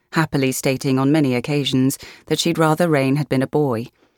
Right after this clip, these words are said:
She later had two sons with her second husband, the cousin of her first. "I was disappointed by having a daughter,"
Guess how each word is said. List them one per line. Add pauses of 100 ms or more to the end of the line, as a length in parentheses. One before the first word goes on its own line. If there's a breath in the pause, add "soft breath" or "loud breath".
(400)
She
later
had
two
sons
with
her
second
husband,
the
cousin
of
her
first. (1040)
"I
was
disappointed
by
having
a
daughter,"